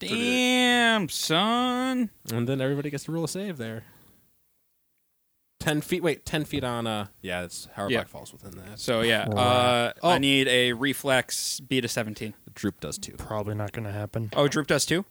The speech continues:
Speaker 3: Yeah.
Speaker 2: Come on, Droop!
Speaker 3: Did Droop actually attack this turn? I can't remember.
Speaker 2: Droop actually made it. Uh, Droop attacks next.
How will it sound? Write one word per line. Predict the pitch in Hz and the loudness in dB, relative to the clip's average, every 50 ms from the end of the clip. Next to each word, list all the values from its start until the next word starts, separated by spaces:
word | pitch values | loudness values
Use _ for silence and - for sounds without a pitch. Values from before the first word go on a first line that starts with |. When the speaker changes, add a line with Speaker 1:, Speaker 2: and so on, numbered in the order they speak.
| _ _ | _ _
Speaker 3:
Yeah. | - 87 87 90 90 95 98 98 95 90 - - - - - - - - | -10 -8 -6 -4 -4 -4 -4 -4 -6 -8 -10 -16 -20 -20 -20 -20 -20 -10
Speaker 2:
Come | - - 202 233 220 | -2 0 0 2 4
on, | 233 247 254 254 269 269 262 269 269 262 | 4 4 4 6 4 6 4 4 4 4
Droop! | 208 185 226 285 302 320 330 302 226 - - - | 2 2 2 4 4 4 4 4 2 -2 -4 0
Speaker 3:
Did | 139 151 143 | 0 0 2
Droop | - 185 185 - | 2 2 2 4
actually | 180 165 - - 151 | 2 0 0 0 -2
attack | 135 - 143 135 - - | 0 0 0 -2 -2 -4
this | 151 - | -6 -8
turn? | - 156 156 156 - _ _ _ _ _ _ _ - | -8 -10 -10 -12 -14 _ _ _ _ _ _ _ -14
I | 98 | -12
can't | - - - | -12 -12 -10
remember. | 92 87 87 87 - - - - - - - | -12 -10 -12 -12 -16 -18 -20 -20 -20 -20 -12
Speaker 2:
Droop | - 143 151 175 180 | -4 -4 -2 0 2
actually | 151 165 160 - - 139 123 | 2 2 2 0 -2 -2 0
made | 127 135 127 | 0 0 0
it. | 110 - - _ _ _ _ _ _ _ _ _ _ - | 0 -4 -8 _ _ _ _ _ _ _ _ _ _ 0
Uh, | 131 135 135 131 131 127 127 127 123 123 123 123 123 123 123 123 123 127 120 - - - - _ _ - - _ _ _ _ _ _ _ _ _ 147 | 4 4 6 6 6 4 4 4 4 4 4 6 6 6 6 4 4 2 0 -4 -10 -14 -16 _ _ -20 -20 _ _ _ _ _ _ _ _ _ -12
Droop | 131 - 143 143 127 - | -4 0 0 0 0 -2
attacks | - - - 110 107 - - | -6 -6 -4 -4 -6 -6 -10
next. | - 95 85 - - - - - | -14 -14 -16 -16 -18 -20 -20 -20